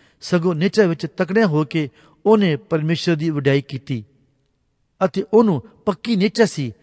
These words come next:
ਭਈ ਜਿਹਦਾ ਉਸਨੇ ਬਚਨ ਦਿੱਤਾ, ਉਸਦੇ ਪੂਰੀਆਂ ਕਰਨ ਨੂੰ ਵੀ ਸਮਰਥ ਹੈ।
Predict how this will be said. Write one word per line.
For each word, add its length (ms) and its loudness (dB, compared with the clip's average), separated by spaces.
ਭਈ 100 6
ਜਿਹਦਾ 320 2
ਉਸਨੇ 340 -2
ਬਚਨ 320 -2
ਦਿੱਤਾ, 360 -2
ਉਸਦੇ 260 2
ਪੂਰੀਆਂ 420 -2
ਕਰਨ 180 -4
ਨੂੰ 140 -2
ਵੀ 120 -6
ਸਮਰਥ 420 -4
ਹੈ। 280 -8